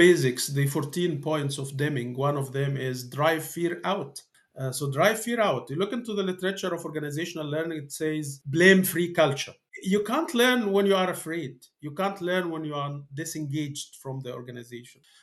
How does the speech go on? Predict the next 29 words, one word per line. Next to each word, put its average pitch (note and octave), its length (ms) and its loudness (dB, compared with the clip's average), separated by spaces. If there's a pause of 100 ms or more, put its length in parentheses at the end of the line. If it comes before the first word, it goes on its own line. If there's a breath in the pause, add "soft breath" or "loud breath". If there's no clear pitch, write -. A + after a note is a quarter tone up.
(100 soft breath)
We D#3 220 -6
can't F#3 240 0
learn F3+ 280 4
if E3 160 -4
I D3+ 120 0
know D#3+ 160 -2
if D3 180 -4
I C#3 80 -2
do C#3 160 -4
something C#3+ 320 -8
wrong, C#3 300 -4
I B2+ 80 -4
will B2+ 180 -8
be C3+ 140 -10
punished B2 520 -12
or B2 200 -18
penalized. A#2+ 520 -14 (600 soft breath)
So D#3 480 0 (120)
we E3+ 140 4
have A3+ 260 6
to G#3 80 -4
create F#3 440 4
this E3+ 200 -2
landscape, D#3 840 -4
this D3 380 -10
kind D3+ 280 -6
of C#3 120 -4
psychological C#3+ 840 -8
safety, C#3+ 560 -8